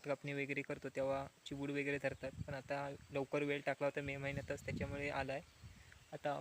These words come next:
पाऊस आलाय, बारीक बारीक पाऊस पडायला लागलाय मित्रांनो. तर आता मी जातो घरी, पाऊस आलाय. अं, तर व्हिडिओ कसा वाटला ते कमेंटमध्ये नक्की सांगा आणि कोकणी मनीषा YouTube चॅनलला सबस्क्राईब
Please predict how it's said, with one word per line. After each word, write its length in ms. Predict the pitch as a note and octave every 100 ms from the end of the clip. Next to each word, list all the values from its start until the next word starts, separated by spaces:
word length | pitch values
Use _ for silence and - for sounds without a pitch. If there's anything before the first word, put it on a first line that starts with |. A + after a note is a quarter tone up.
| -
पाऊस 340 | C#3+ C#3 D#3 D#3+
आलाय, 160 | D3+
बारीक 280 | D3 C#3 C#3+
बारीक 200 | D3 C#3+ -
पाऊस 220 | C#3 C#3
पडायला 340 | D3+ D3 C#3+
लागलाय 340 | C#3 C3 C3 F3+ - -
मित्रांनो. 460 | C#3+ C#3 C3 C3+ E3+ - - - - - - - - -
तर 120 | C#3
आता 500 | C#3+ C#3 D3+ D3+ D3+ E3+ D#3
मी 100 | D3
जातो 280 | C#3+ - D3+
घरी, 220 | C#3+ D#3 - -
पाऊस 240 | D3 D3+
आलाय. 180 | D3 D3 F#3 - - - - - - - -
अं, 260 | - A#2 C#3 C#3
तर 120 | C#3+
व्हिडिओ 320 | C#3 C#3+ D3+ D3+
कसा 200 | D3 D3
वाटला 200 | C#3+ D3
ते 80 |
कमेंटमध्ये 500 | D3 D3 D3+ D3+ C#3+
नक्की 260 | D3 C#3+ D#3
सांगा 260 | D3+ D3 D3
आणि 140 | D3
कोकणी 340 | D3 C#3 D3
मनीषा 360 | D3 D3 D3 D3+
YouTube 360 | D3 C#3+ C#3+ -
चॅनलला 300 | C#3+ C#3+ C#3
सबस्क्राईब 520 | - C#3 - - D3